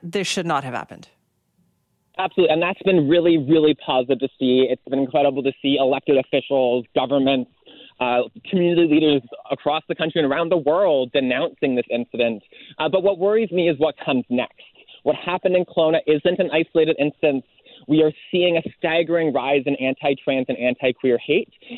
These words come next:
Speaker 2: And so my invitation to every politician who's spoken out is put your money where your mouth is and bring this up in your legislature, not just this specific scenario, but this crisis of rising hate, 'cause we need governments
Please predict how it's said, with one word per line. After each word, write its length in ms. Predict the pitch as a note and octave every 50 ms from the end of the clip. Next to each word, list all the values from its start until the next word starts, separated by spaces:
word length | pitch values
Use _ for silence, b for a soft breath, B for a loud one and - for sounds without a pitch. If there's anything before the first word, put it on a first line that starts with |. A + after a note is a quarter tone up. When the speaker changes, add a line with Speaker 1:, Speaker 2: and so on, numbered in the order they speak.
| B B
Speaker 2:
And 120 | - D#3+
so 80 | - F#3+
my 120 | F3 F3
invitation 680 | D#3 F3 G#3 G#3+ A3+ G#3 - - F#3 F3+ - - F#3+ E3+
to 100 | - F3 - -
every 360 | E3+ F3+ F3+ F3 F3+ F#3 F3+
politician 640 | F3 - - E3 E3+ F3 E3 - - E3 - F#3+
who's 160 | F3 D#3+ D3+ -
spoken 340 | - E3 D#3 D3 - D3
out 260 | C#3+ D3+ G#3 D4+ C#4 - B B B B B B
is 220 | F3+ F#3 F#3 F3 - -
put 180 | - - A3 G#3
your 180 | G3 A3+ A3+ A3
money 260 | F#3+ F3+ F#3 G3 G3
where 140 | G3 G3+ G3
your 140 | G3+ G3
mouth 240 | F3 D#3 D3 D#3 F3+ _ -
is 240 | A3+ A#3+ C4+ D4 - -
and 160 | - F3 D#3
bring 220 | C#3 E3+ F#3 F#3+ G3
this 120 | G3 G3 - -
up 160 | - E3+ F3 - -
in 200 | - E3+ E3+ F#3
your 120 | F#3+ F#3+
legislature, 760 | E3 D#3+ D#3+ D3+ - D#3+ - - D#3+ D3+ C#3 - - D#3 C#3+ - b b b b
not 300 | G3 A3+ C4+ D4+ D#4 -
just 200 | B3 B3 A3+ -
this 120 | A3 G3 -
specific 380 | - - F3 - - E3 F3 - _ -
scenario, 600 | - D#3+ D#3+ E3+ G#3 A3 G3 D3 C3+ B2+ B2 B2 - b b b b b
but 140 | F3+ D#3+ -
this 120 | F#3 E3+ - -
crisis 640 | - - - G3 F#3+ G3 A3 G3 _ - F#3 D#3+ D3 - _ - - -
of 280 | D3 D#3+ E3 F3 E3+ C#3+
rising 580 | C3+ C3 C3 C#3 C3 C3+ C#3 C3 B2 C#3 C3+ C3
hate, 320 | - - D3+ D#3+ A#3+ - - _ _ B B B B
'cause 120 | B F3 D3
we 120 | E3 F3+
need 200 | G3 G#3 G3 D#3+
governments 500 | F3 E3+ E3 F3 F3 E3+ E3+ E3 E3 -